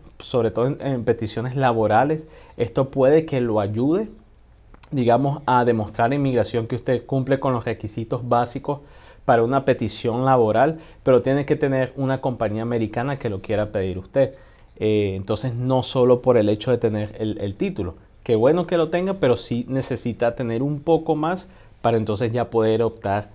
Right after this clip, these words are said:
a lo que es la, la residencia. Vamos ahorita con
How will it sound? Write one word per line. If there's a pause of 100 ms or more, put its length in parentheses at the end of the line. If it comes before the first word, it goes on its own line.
a
lo
que
es
la,
la
residencia. (480)
Vamos
ahorita
con